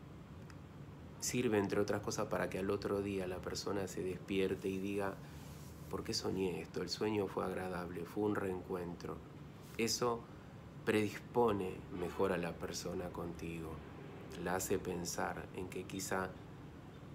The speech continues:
el siguiente paso sería encontrarse contigo. Y los sueños son agradables, son de, de reencuentro, de reconexión, no sueños que tengan que ver con pesadillas. Eso no,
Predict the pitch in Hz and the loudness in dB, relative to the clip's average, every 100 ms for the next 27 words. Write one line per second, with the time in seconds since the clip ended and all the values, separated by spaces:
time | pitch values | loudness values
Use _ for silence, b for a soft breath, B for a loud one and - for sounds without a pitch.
0 | - - 95 87 98 98 107 107 98 104 | -12 -8 -6 -4 0 4 4 4 2 2
1 | - 104 - 92 92 90 87 92 85 90 | 2 -2 -2 0 0 0 -2 -2 -2 -2
2 | 90 - 85 80 80 - - 76 80 - | -4 -4 -6 -6 -6 -8 -8 -8 -8 -10
3 | - - - - - - - - - - | -12 -14 -14 -14 -14 -14 -14 -12 -12 -12
4 | - B B B B - 95 92 92 117 | -12 B B B B -10 0 2 4 6
5 | 120 120 101 104 107 - 95 90 90 92 | 6 4 4 4 4 0 -4 -2 0 0
6 | 90 85 87 - 98 101 95 92 - - | 0 0 -2 0 2 2 2 0 -4 -8
7 | - - - 90 87 101 104 98 95 101 | -10 -10 -4 -2 0 4 4 4 0 0
8 | 92 87 92 92 98 98 107 107 104 92 | 0 -2 -2 0 0 2 2 2 2 2
9 | 87 85 92 87 98 104 117 123 120 113 | 0 0 0 2 2 6 8 8 6 4
10 | 107 110 104 98 - - - - 101 98 | 4 6 4 0 -6 -4 -2 2 4 4
11 | 92 90 98 95 92 98 98 - 90 92 | 4 4 4 4 4 4 4 4 2 2
12 | 82 90 82 - - - - - - - | 0 -2 -2 -2 -4 -6 -6 -6 -6 -8
13 | - - - - - - - - - 95 | -8 -8 -8 -8 -6 -6 -4 0 2 4
14 | 95 85 | 6 4